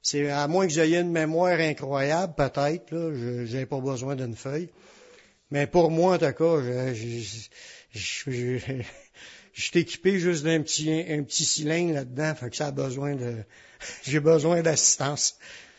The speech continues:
<clears throat> Mais c'est écrit qu'on a be-, fait de, des prières, persévérer dans la prière, faire toutes sortes de prières. Mais là, ça aurait été écrit plutôt,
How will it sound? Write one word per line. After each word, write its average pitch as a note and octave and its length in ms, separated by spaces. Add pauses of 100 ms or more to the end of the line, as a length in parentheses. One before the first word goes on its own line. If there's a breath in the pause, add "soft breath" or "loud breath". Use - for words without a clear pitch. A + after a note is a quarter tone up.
(220 loud breath)
<clears throat> F3+ 580
Mais D#3+ 320 (800 soft breath)
c'est - 320
écrit C#4 520
qu'on G#3+ 260
a G3+ 100
be-, G#3 240
fait A#3 360
de, G3+ 180
des G3+ 260
prières, G3+ 760
persévérer G#3+ 720
dans G#3 160
la F#3+ 60
prière, F#3 640
faire F3 200 (180)
toutes B3 240
sortes A3+ 280
de F#3 100
prières. E3 680 (400 soft breath)
Mais D3+ 160
là, G#3 120
ça G3 180
aurait F3+ 160
été F#3+ 220
écrit F#3 240
plutôt, G#3+ 340